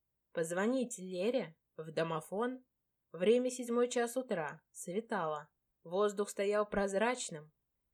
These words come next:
колебался лишь под внезапными порывами. Когда же ветер затихал, казалось, что утреннее солнце вот-вот прорвётся полуденными лучами. За высоким забором послышалась музыка.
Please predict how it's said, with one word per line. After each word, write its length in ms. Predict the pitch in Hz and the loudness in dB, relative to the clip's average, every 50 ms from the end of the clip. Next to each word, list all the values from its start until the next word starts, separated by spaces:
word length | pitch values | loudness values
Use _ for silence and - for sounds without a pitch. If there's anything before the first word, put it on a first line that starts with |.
| _ _ _ | _ _ _
колебался 600 | - 208 208 226 226 220 240 254 262 262 - 233 | -4 2 4 4 4 6 4 4 4 4 4 2
лишь 280 | 220 214 233 247 247 - | 4 4 4 2 2 0
под 180 | - 220 190 | -4 -4 -2
внезапными 580 | 202 208 208 202 220 220 220 220 214 208 208 196 | -2 -2 0 2 2 2 2 0 -2 -2 -4 -4
порывами. 760 | 196 - 208 208 226 240 220 170 156 151 143 139 139 139 - _ _ _ _ _ _ _ _ | 0 0 2 4 4 4 2 2 -2 -4 -6 -10 -12 -14 -18 _ _ _ _ _ _ _ _
Когда 380 | _ - 196 196 214 220 269 294 | _ 0 0 2 4 4 4 4
же 120 | 285 285 | 4 2
ветер 340 | 269 254 277 269 - 254 247 | 0 0 -2 0 2 2 2
затихал, 580 | 233 214 226 226 - 240 240 - 277 285 285 269 | 2 0 -2 0 0 0 0 0 -2 -2 -2 -2
казалось, 680 | - 170 160 160 160 - 247 254 233 175 165 - - - _ _ | 0 0 0 2 2 2 2 4 2 2 0 -2 -10 -16 _ _
что 260 | _ - - - 208 | _ -20 -2 0 0
утреннее 440 | 254 311 - 320 285 277 269 269 269 | 0 0 0 -2 0 2 2 2 2
солнце 500 | 262 - - 247 254 262 254 - 240 226 | 0 2 0 0 0 0 0 2 2 2
вот-вот 540 | 214 247 320 302 - 208 196 202 190 180 - | 2 0 0 0 -2 -2 0 0 0 0 -2
прорвётся 600 | - 175 170 165 165 165 202 247 269 262 - - | -6 -6 -4 -4 -2 2 2 2 2 2 0 -6
полуденными 680 | 185 - 180 185 180 175 175 175 175 175 180 175 170 175 | -4 0 2 2 4 2 0 -2 -6 -4 -4 -2 0 0
лучами. 760 | 180 190 208 - - - 190 165 156 151 147 147 143 - 175 _ _ _ _ _ _ _ _ _ _ _ _ _ _ | 0 0 -2 -4 -4 -2 -2 -2 -2 -4 -8 -12 -16 -20 -20 _ _ _ _ _ _ _ _ _ _ _ _ _ _
За 180 | 165 160 175 180 | -4 0 2 4
высоким 460 | 214 226 226 311 349 359 - 320 277 | 4 2 2 0 -2 -2 0 -2 0
забором 500 | 233 220 220 208 202 262 320 330 311 269 | 4 4 2 4 4 2 2 2 0 0
послышалась 680 | - - - - - 254 269 269 - 277 277 262 269 - | 2 0 0 2 2 0 0 0 2 2 2 2 2 0
музыка. 720 | 247 247 262 262 226 165 156 156 - - 160 147 151 165 | -2 -2 2 2 0 0 0 -4 -6 -6 -8 -8 -8 -12